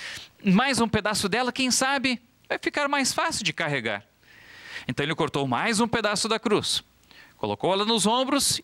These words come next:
e novamente foi carregando. E assim foi. E ele se sentiu muito esperto, muito inteligente, ficou todo feliz, agora finalmente chegando no topo.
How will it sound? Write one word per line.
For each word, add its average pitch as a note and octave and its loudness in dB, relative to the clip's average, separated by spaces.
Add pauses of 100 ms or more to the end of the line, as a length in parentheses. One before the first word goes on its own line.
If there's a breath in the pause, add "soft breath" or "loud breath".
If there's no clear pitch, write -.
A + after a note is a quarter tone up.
e B3 -2
novamente D#3 -2
foi D3 -2
carregando. D3+ -2 (480)
E D#4 -2
assim D#4+ 0
foi. B3 0 (920 loud breath)
E G3+ 0
ele C#4+ 0
se D4 0
sentiu C4 0
muito D4+ 0
esperto, - -2
muito D#4+ 2
inteligente, A#3 0 (100)
ficou B3 0
todo C4+ -2
feliz, A3 0 (1000 soft breath)
agora G#3+ 0
finalmente G#3 0
chegando D#3 0
no C#3 -2
topo. - -6